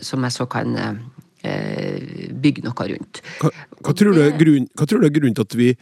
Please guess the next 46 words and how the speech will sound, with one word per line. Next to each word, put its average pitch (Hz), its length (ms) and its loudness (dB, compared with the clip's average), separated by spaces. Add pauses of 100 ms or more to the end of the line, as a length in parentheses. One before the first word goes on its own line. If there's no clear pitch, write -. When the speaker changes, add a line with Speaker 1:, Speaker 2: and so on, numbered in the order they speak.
(500)
Speaker 2:
søker 135 500 2
mer 117 240 0
mot 113 180 0
kirka 101 680 -4 (120)
når 110 280 0
det 107 60 -2
nærmer 110 300 -2
seg 92 160 -6
jul? 104 380 0
For 110 160 -4
det, 127 160 2
eh, 117 640 -2 (680)
da, 120 180 -4
det 143 200 0
gjør 131 180 2
vi 90 80 -2
jo. 127 140 2 (440)
Det 127 80 0
er - 60 -10
flere, 107 340 -2
eller 151 240 0
er 147 160 2
det, 123 120 -2 (120)
jeg 127 200 -2
tar 127 120 0
jeg 110 80 -2
feil 147 240 0
hvis 180 140 -4
jeg 170 260 2
sier 143 320 -4
at, 139 80 -8 (220)
eller 151 180 -2
antyder 113 320 -2
det, 110 140 -2
eller 120 140 -2
tror 123 280 -2
at 123 100 -4
det 123 120 -4
er - 20 -12
flere 101 280 -2
som 117 180 -2 (400)
setter - 280 -4
seg 98 60 -8
på 117 80 -8
kirkebenken 98 600 -4
og 107 180 -4